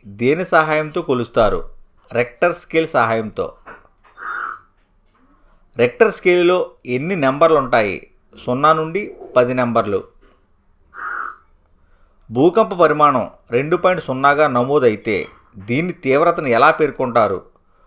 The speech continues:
ఒకటిపై సున్నాగా నమోదైన తీవ్రత కన్నా పది రెట్లు ఎక్కువ ఉంటుంది అని పేర్కొంటారు. ఏ భూకంప ప్రభావం వల్ల సముద్ర గర్భం పెరిగి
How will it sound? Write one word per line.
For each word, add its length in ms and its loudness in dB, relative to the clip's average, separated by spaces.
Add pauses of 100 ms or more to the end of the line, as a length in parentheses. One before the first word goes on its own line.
(280)
ఒకటిపై 580 2
సున్నాగా 560 0
నమోదైన 560 -2
తీవ్రత 560 -2
కన్నా 360 -2
పది 420 -2
రెట్లు 300 -2
ఎక్కువ 320 -6
ఉంటుంది 640 -8
అని 140 -6
పేర్కొంటారు. 640 -4 (2250)
ఏ 240 4
భూకంప 600 -2
ప్రభావం 380 0
వల్ల 320 2 (440)
సముద్ర 400 2
గర్భం 380 2
పెరిగి 560 -4